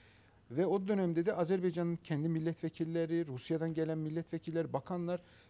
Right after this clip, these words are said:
halkın önüne dikildiler ki, "Aman dikkat edin, Türk ordu-, Rus ordusu buradadır. Biz her şeyi çözüme kavuşturacağız. Siz rahat evinize gidin." Ve orada halkı yatıştırdılar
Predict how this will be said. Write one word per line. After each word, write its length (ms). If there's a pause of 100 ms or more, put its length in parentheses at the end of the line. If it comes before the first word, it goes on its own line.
halkın 340
önüne 240
dikildiler 320
ki, 160
"Aman 320 (1000)
dikkat 300
edin, 300 (200)
Türk 200
ordu-, 240 (160)
Rus 160
ordusu 380
buradadır. 520 (360)
Biz 200
her 180
şeyi 300
çözüme 340
kavuşturacağız. 720
Siz 260
rahat 240
evinize 360
gidin." 300 (360)
Ve 60
orada 420 (260)
halkı 260
yatıştırdılar 800